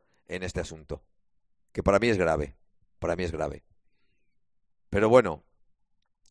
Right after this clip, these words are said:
ellos sabrán. Por eso el otro día en, en Twitter dijo que, dije que,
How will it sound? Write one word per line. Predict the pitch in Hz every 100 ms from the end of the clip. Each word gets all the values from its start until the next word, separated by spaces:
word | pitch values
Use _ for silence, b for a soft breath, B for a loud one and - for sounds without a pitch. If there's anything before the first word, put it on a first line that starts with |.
| -
ellos | 117 107
sabrán. | 110 135 120 71 _ _ _ _ _ _ _ _
Por | 92
eso | 92 104 104 101
el |
otro | 101 104
día | 104 113 110 110
en, | 101 90 -
en | 92 90 87
Twitter | 98 98 110
dijo | 92 95 110
que, | 98 92
dije | 82 95 113
que, | 101 98 85